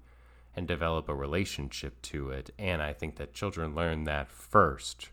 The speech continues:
by being able to follow their own attention and being able to follow their own curiosity. And so maybe there's some space for that for some families inside of this school year where things look a little bit different,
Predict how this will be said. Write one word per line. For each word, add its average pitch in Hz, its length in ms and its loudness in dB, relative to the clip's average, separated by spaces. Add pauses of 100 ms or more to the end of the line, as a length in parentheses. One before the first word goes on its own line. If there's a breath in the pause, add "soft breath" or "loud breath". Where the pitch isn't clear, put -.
(140)
by 92 180 4
being 78 340 -2
able 78 200 0
to 76 160 -2
follow 73 360 0
their 71 240 0
own 80 180 2
attention 73 540 -4
and 71 120 -6
being 73 220 -8
able 73 180 -8
to - 120 -18
follow 71 320 -4
their 73 200 0
own 87 160 4
curiosity. 73 880 -2
And 101 180 -2
so 104 180 2
maybe 143 360 4
there's 98 280 6
some 87 300 4
space 82 500 2
for 80 200 0
that 71 440 -2 (460 soft breath)
for 87 140 0
some 87 380 4
families 80 680 2
inside 92 540 4
of 80 160 -2
this 82 180 2
school 76 520 0
year 73 260 -4
where 76 140 -4
things 98 460 2
look 90 180 2
a 82 60 2
little 87 260 2
bit - 240 0
different, 80 500 0